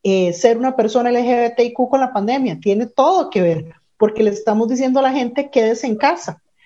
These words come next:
asumiendo que la casa es un lugar seguro. Y sabemos que para la mayoría de las personas L G B T I Q, la casa no es un lugar seguro, porque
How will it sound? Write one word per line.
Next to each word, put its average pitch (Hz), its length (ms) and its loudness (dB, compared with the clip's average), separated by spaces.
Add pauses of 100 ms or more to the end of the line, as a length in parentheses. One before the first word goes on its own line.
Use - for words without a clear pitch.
(100)
asumiendo 233 680 2
que 277 100 2
la 269 140 0
casa 262 420 0
es 226 140 -2
un 233 80 0
lugar 196 260 0
seguro. 156 440 -4 (340)
Y 240 80 0
sabemos 233 500 0
que 208 100 2
para 190 280 0
la 180 100 0
mayoría 175 720 0
de 190 80 0
las 180 140 -6
personas 185 460 -2
L 180 140 0
G 170 140 -2
B 165 100 0
T 160 140 -8
I 160 80 -6
Q, 240 240 0 (180)
la 185 160 0
casa 185 320 0
no 240 280 2
es 302 160 -2
un 196 120 0
lugar 185 260 0
seguro, 175 420 -2 (340)
porque 208 400 0